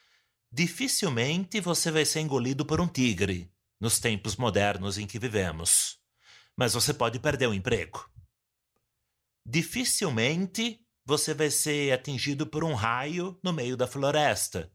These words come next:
Mas você pode, ahn, levar um fora do namorado. Você tem medo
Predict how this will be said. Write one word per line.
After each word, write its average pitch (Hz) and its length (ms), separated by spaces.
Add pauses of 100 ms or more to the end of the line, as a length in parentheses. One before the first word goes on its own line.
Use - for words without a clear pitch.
(560)
Mas 123 200
você 113 240
pode, 110 720
ahn, 107 960
levar 113 240
um 135 80
fora 113 640 (180)
do 107 120
namorado. 101 640 (520)
Você 180 300
tem 196 180
medo 170 480